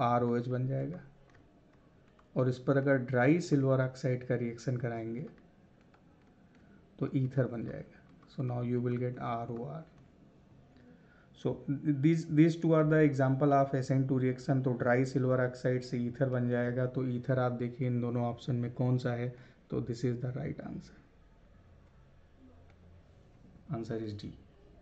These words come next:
Is it clear? तो ये हमेशा आप ध्यान रखिएगा कि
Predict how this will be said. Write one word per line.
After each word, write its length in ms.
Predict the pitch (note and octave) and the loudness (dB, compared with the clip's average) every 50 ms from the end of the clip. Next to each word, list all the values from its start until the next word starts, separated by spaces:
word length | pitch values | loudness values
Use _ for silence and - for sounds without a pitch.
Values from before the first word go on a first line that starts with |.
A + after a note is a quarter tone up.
| - - - - - - - - - - - | -20 -20 -20 -20 -20 -20 -20 -20 -20 -12 -8
Is 80 | - B2 | -6 -4
it 120 | B2 B2 - | -4 -4 -4
clear? 160 | C#3+ D#3+ - - - - - - - - - - - - | -4 -4 -6 -8 -14 -20 -20 -20 -20 -20 -20 -20 -8 -2
तो 100 | - C#3 | 2 4
ये 80 | C#3 C#3 | 4 6
हमेशा 300 | C3+ C3+ C3+ C3+ - D#3 | 6 4 4 4 2 2
आप 120 | C#3+ C3 | 2 2
ध्यान 240 | B2+ C3 C3 C3 A#2+ | 2 2 2 2 2
रखिएगा 440 | A2+ A2 - - A2 G#2 G#2 G#2+ G#2 | 0 -2 -4 -4 -2 -2 -2 -4 -6
कि 180 | G#2 - B2+ | -4 -4 -6